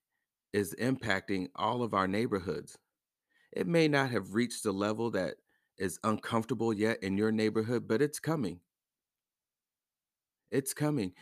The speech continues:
And what are we gonna do to stop this? And that's why we need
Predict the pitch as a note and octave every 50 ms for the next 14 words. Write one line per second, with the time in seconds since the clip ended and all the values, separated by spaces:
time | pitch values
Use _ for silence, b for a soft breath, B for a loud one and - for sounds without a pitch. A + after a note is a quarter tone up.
0 | B B - F#2+ G2 G2 G#2 B2+ D3 D#3+ D3+ D3+ D3 C3+ C#3 C3+ C3 A#2 G#2 A2+
1 | A#2 A#2 A2 G#2 A2 - _ - G2+ - - - - B2+ C3+ C3 - - F2+ F2
2 | F2 - B B B B B B - F#2+ G#2 A2+ A#2+ C#3+ D3 - D3 D3 C#3+ C3+
3 | B2+ B2+ B2+ B2 A2+ A2+ A2 A2+ A2+ A2+ A2+ A2 -